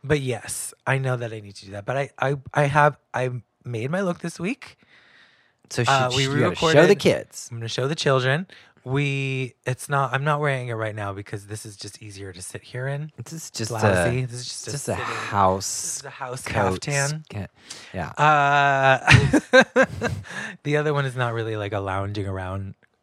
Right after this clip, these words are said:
Speaker 1: type
Speaker 2: Is
Speaker 1: outfit.
Speaker 2: that, like, a curtain? That, it looks familiar.
Speaker 1: This is ikea fabric.
Speaker 2: Okay. Yeah.
Speaker 1: It's made from ikea fabric, so yes. It pro-,
Speaker 2: It
Speaker 1: you have
Speaker 2: is. <laughs>
Speaker 1: probably seen a,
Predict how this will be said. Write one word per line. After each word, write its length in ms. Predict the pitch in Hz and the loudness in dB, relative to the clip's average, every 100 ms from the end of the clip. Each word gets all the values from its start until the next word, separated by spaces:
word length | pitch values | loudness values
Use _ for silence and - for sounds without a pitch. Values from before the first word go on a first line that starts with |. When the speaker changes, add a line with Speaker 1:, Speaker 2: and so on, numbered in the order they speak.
| - | -12
Speaker 1:
type 320 | - 110 110 - | -8 -6 -6 -4
Speaker 2:
Is 100 | 143 | 0
Speaker 1:
outfit. 360 | 262 349 392 | 0 0 -2
Speaker 2:
that, 80 | 151 | -2
like, 20 | |
a 60 | 104 - | -4 -6
curtain? 760 | - - 104 - 190 220 226 | -8 -4 -4 -4 -4 -4 -2
That, 180 | 226 202 - | -2 -4 -6
it 160 | 160 175 | -6 -4
looks 240 | 254 - | -4 -8
familiar. 840 | - 294 208 113 147 120 87 - - - | -10 -4 -2 0 0 -2 -4 -8 -16 -10
Speaker 1:
This 240 | 143 170 | -8 -6
is 140 | 190 196 | -4 -2
ikea 440 | 170 - 139 131 | -2 -2 -4 -2
fabric. 480 | 113 101 98 98 - | -2 -4 -6 -12 -6
Speaker 2:
Okay. 520 | 107 113 104 - - 117 - - | -4 -4 -6 -16 -18 -20 -20 -16
Yeah. 100 | 98 | -12
Speaker 1:
It's 140 | - 143 | -4 2
made 160 | 135 | 2
from 140 | 127 113 | 2 -4
ikea 340 | 101 92 87 | -4 -6 -8
fabric, 360 | 82 78 78 - | -6 -6 -8 -8
so 140 | 101 | -4
yes. 500 | 101 90 87 - - _ _ _ - | -2 -2 -6 -12 -14 _ _ _ -12
It 100 | 113 | -2
pro-, 120 | 131 | 4
Speaker 2:
It 120 | 135 | 8
Speaker 1:
you 60 | 135 | 10
have 140 | 143 | 10
Speaker 2:
is. 60 | - | 12
<laughs> 160 | 147 139 | 10 10
Speaker 1:
probably 240 | 139 135 | 8 4
seen 260 | 127 131 123 | 2 0 0
a, 120 | 117 | -2